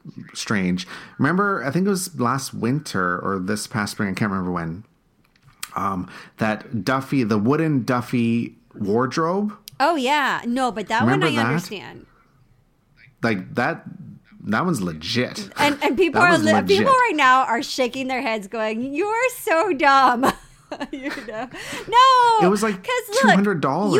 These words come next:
Speaker 2: you can use that. You can use, so there's people, there's people that collect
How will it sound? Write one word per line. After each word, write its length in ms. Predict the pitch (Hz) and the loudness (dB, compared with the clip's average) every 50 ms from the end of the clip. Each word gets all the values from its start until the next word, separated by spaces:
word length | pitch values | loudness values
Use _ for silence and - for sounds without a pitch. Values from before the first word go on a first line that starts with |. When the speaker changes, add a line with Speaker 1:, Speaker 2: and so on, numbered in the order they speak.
| 440 - - | 2 2 0
Speaker 2:
you 60 | 523 | -4
can 180 | 539 508 494 466 | -4 -4 -4 -4
use 260 | 403 415 415 381 - | -2 -2 -2 -4 -6
that. 340 | 285 - 160 165 131 - - - - - - _ _ _ _ | -6 -6 -6 -6 -6 -8 -12 -16 -20 -20 -20 _ _ _ _
You 180 | - 269 311 320 | -4 -4 -4 -2
can 200 | - 392 320 311 | -2 -4 -4 -4
use, 160 | 311 - - | -6 -8 -8
so 180 | - 370 320 294 | -8 -8 -6 -6
there's 360 | 254 320 349 403 453 453 - | -4 -4 -4 -4 -4 -8 -10
people, 480 | - - 466 587 622 - 508 494 349 240 | -16 -16 -16 -14 -10 -6 -4 -4 -4 -4
there's 240 | 269 302 339 330 | -6 -6 -8 -8
people 420 | - - - 330 311 - 359 359 359 294 | -10 -10 -8 -8 -8 -6 -8 -8 -6 -4
that 340 | 294 269 269 - - - | -6 -6 -6 -8 -14 -16
collect 760 | - - 302 262 247 240 214 208 214 226 _ _ _ - - | -18 -16 -14 -10 -6 -4 -4 -4 -4 -8 _ _ _ -20 -20